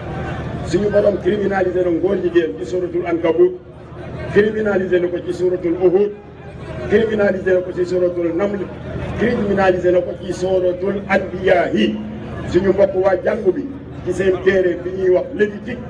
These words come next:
criminalisé na ko. Chapitre dix-huit, verset vingt-deux, téere Yonent Yàlla Iisaa wax na ni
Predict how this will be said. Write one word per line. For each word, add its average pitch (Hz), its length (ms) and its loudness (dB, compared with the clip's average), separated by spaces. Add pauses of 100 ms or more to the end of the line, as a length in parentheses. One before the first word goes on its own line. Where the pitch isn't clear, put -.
(420)
criminalisé 214 680 2
na 160 100 2
ko. - 160 -4 (480)
Chapitre 180 460 2 (100)
dix-huit, 185 340 0 (420)
verset 175 420 4
vingt-deux, 214 480 -2 (760)
téere 202 340 4
Yonent 202 240 -4
Yàlla 185 320 2
Iisaa 180 440 0 (720)
wax 190 220 6
na 202 120 4
ni 185 140 4